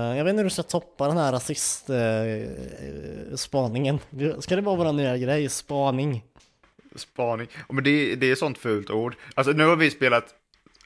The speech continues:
Speaker 2: spelat in och spelat om, alltså, kanske fem, sex gånger, så jag vet inte om jag sa det här i den här inspelningen. Men spaning är det sämsta ordet som finns.
Speaker 1: <laughs> Är det, alltså, bokstavligt talat det sämsta ordet som finns i,
Speaker 2: Ja, men det är ett
Speaker 1: eh,
Speaker 2: jättedåligt,
Speaker 1: svensk
Speaker 2: det är, det är ett fult ord. Det är, det är ett fjantigt ord.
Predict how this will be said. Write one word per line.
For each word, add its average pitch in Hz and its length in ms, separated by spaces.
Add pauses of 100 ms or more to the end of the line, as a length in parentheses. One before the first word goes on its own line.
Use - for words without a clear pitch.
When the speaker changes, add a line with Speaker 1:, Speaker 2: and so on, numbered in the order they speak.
(100)
Speaker 2:
spelat 117 520
in 127 240
och 117 140
spelat 117 460
om, 120 420 (220)
alltså, 113 520
kanske 113 340
fem, 107 320
sex 107 260
gånger, 107 400
så 107 120
jag 120 60
vet 117 120
inte 139 160
om 110 60
jag 101 160
sa 110 300
det 123 80
här 104 180
i - 20
den 104 160
här 107 200
inspelningen. 104 580 (360)
Men 123 140
spaning 127 600
är 123 160
det 107 100
sämsta 113 600
ordet 104 360
som 104 180
finns. 113 440
Speaker 1:
<laughs> - 60 (1400)
Är - 120
det, 156 140
alltså, 143 320
bokstavligt 139 420
talat 123 180
det 120 60
sämsta 147 540
ordet 120 300
som 131 100
finns 127 340
i, 117 140
Speaker 2:
Ja, 113 60
men 117 100
det 139 60
är 139 40
ett - 60
Speaker 1:
eh, 113 60
Speaker 2:
jättedåligt, 123 440
Speaker 1:
svensk 131 240
Speaker 2:
det 135 60
är, 135 80
det 127 100
är 78 180
ett - 100
fult 139 460
ord. 101 200
Det 123 60
är, 123 40
det 127 100
är 135 60
ett - 60
fjantigt 135 480
ord. 123 260